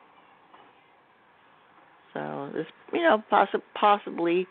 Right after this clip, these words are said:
I'm not gonna say for everybody, but it, it could be, like, a self-esteem issue, and it's just, you know, things that they're hiding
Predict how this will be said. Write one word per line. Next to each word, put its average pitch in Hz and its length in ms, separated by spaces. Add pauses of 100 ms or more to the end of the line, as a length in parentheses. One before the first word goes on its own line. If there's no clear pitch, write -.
(280)
I'm 156 100
not 165 140
gonna 151 240
say 151 180
for - 140
everybody, 143 580
but 139 320
it, 147 220
it 156 140 (140)
could 180 260
be, 151 260
like, 139 140
a - 40 (100)
self-esteem 143 720
issue, 143 380 (440)
and 143 220
it's 139 180
just, 143 160 (120)
you 165 120
know, 143 220 (280)
things 151 280
that 143 120
they're 143 160
hiding 143 560